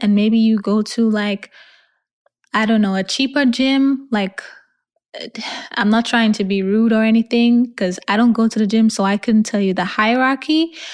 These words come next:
But based on some of the membership fees I've seen, if we just go off of price alone, let's say you go to, like, Planet Fitness or something, maybe upgrade to Lifetime Fitness or Lifetime whatever.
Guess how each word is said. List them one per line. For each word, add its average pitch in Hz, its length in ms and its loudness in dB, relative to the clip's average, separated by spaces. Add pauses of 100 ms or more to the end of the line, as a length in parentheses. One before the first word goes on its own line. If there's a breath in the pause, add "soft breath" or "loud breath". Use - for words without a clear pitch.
(360 loud breath)
But 196 320 -2
based 233 280 -2
on 240 280 2
some 226 160 0
of 214 100 2
the 208 80 0
membership 220 580 2
fees 254 440 0
I've 190 160 -4
seen, 302 440 -4
if - 220 -4
we 247 100 2
just 233 280 -2
go 214 140 0
off 208 220 -2
of 190 200 -8
price 226 340 -2
alone, 269 500 0 (540 loud breath)
let's 214 240 0
say 247 200 0
you 233 180 4
go 214 240 0
to, 220 240 -2
like, 202 400 -2 (400)
Planet 214 400 -2
Fitness 247 480 -2
or 254 80 -2
something, 285 760 -2 (800)
maybe 233 440 2
upgrade 214 420 -2
to - 140 -4
Lifetime 202 1120 0
Fitness 190 500 -4
or 180 60 -6
Lifetime 185 500 -4
whatever. 180 380 -4